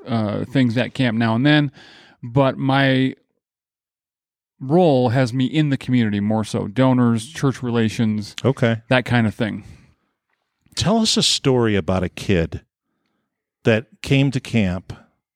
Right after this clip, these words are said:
Speaker 2: and the camp made a difference in his or her life. Is there, like, a, when you think of that, is there, like, a poster child that pops into your head?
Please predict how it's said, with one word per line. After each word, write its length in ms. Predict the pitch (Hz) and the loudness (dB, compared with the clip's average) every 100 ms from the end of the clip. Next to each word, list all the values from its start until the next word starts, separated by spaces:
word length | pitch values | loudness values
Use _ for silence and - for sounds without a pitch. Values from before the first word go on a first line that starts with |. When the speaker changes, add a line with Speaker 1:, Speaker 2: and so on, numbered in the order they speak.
| _ _ _ _ | _ _ _ _
Speaker 2:
and 380 | 123 107 104 101 | 0 2 2 2
the 100 | 95 | -2
camp 460 | - 127 117 117 - - | -4 0 0 -2 -6 -6
made 160 | 113 107 | 0 0
a 80 | 87 | 0
difference 640 | 101 87 92 87 - - - _ _ _ _ | -2 -2 -6 -8 -8 -10 -14 _ _ _ _
in 200 | 120 107 95 | -2 0 2
his 220 | 120 107 | 0 2
or 140 | 98 | 0
her 180 | 87 92 | 0 -2
life. 440 | 90 80 76 - - _ - - | -4 -6 -10 -16 -20 _ -18 -4
Is 160 | 143 143 | 0 2
there, 160 | 175 | 2
like, 240 | 165 160 - | 4 2 0
a, 180 | 131 113 _ _ _ | -2 -2 _ _ _
when 180 | 127 127 | -2 0
you 80 | 120 | 0
think 240 | 147 135 | 0 0
of 80 | 127 | 2
that, 240 | 127 131 | 2 2
is 120 | 117 | 2
there, 100 | 123 | 0
like, 180 | 127 123 | 0 0
a 80 | 104 | -2
poster 460 | - - 113 - 117 | -4 -2 -2 -2 -6
child 340 | - 113 107 | -2 0 0
that 180 | 104 - | -2 -4
pops 360 | 110 113 - 120 | -4 -4 -4 -4
into 220 | 107 101 | -4 -4
your 180 | 101 95 | -4 -4
head? 380 | 98 98 95 | -4 -6 -8